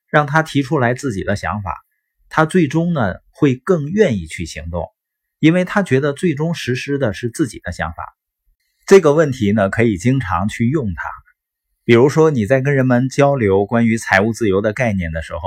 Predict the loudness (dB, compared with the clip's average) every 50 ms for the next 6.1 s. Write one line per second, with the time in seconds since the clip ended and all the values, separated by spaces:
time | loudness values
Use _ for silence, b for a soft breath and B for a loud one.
0 | -4 -4 -6 -8 _ _ _ _ _ _ _ _ _ _ _ _ _ _ 2 4
1 | 4 4 6 4 2 2 2 0 -4 -4 -6 -6 -4 -2 0 0 0 2 0 0
2 | 0 0 0 -2 -4 -8 _ _ -4 -2 -2 -2 -2 0 0 2 2 2 0 -2
3 | -4 -8 -8 -6 -4 -4 -4 -4 -2 -2 -2 -2 -2 -2 -4 -4 -4 -4 -4 -6
4 | -6 -6 -10 -12 -12 -14 _ _ _ _ _ _ _ _ _ 0 0 2 2 2
5 | 0 0 0 -2 -4 -2 -2 -2 0 0 0 0 0 -2 -2 -2 -4 -4 -4 -4
6 | -8 -12